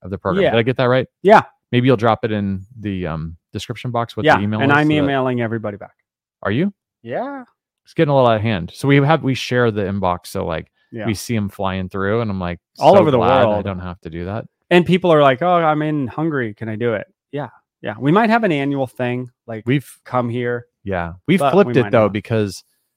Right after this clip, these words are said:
Speaker 1: uh, initially it was, like, all hands on in person, and we're like,
Speaker 2: Oh.
Speaker 1: all these people are all across the country or, or across the world, and we're like, "That's not gonna work."
Speaker 2: Yeah.
Speaker 1: And then also even, like, the time zones are a challenge too.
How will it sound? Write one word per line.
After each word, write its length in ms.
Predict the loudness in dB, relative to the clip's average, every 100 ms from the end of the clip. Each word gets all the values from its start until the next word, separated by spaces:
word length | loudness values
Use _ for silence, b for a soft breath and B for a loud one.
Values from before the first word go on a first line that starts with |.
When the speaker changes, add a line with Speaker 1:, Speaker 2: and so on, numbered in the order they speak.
| _ _ _ _ -10
Speaker 1:
uh, 120 | -6
initially 840 | -2 0 -2 -2 -2 -2 -2 -6 -10 _ _
it 80 | -4
was, 180 | -4 -2
like, 320 | -4 -4 _ _ _
all 240 | -2 0 0
hands 400 | -4 -4 -4 -4
on 360 | -6 -4 -6
in 200 | -6 -8
person, 460 | -6 -6 -6 -6 -4
and 120 | -4
we're 140 | -2 -2
like, 300 | -2 -4 _ _ _ _ _
Speaker 2:
Oh. 100 | -8
Speaker 1:
all 220 | 0 2
these 160 | 2 -4
people 260 | -10 -8 -6
are 80 |
all 100 | -4
across 360 | -6 -4 -6 -6
the 80 | _
country 320 | -14 -8 -8
or, 80 | -6
or 300 | -6 -6 -6
across 280 | -6 -6 -8
the 80 | -8
world, 260 | -4 -4
and 80 | -4
we're 60 | -6
like, 120 | -8
"That's 200 | -10 -12
not 80 | -16
gonna 160 | -20 -20
work." 240 | -20 _ _
Speaker 2:
Yeah. 300 | -8 -8 -14 -20 2
Speaker 1:
And 100 | 4
then 100 | 6
also 260 | 6 4 2
even, 300 | 2 0 0
like, 240 | -2 -4 _
the 100 | -8
time 300 | -4 -4 0
zones 260 | 0 0
are 160 | -2 -4
a 100 | -6
challenge 440 | -8 -6 -6 -6 -8
too. 320 | -6 -6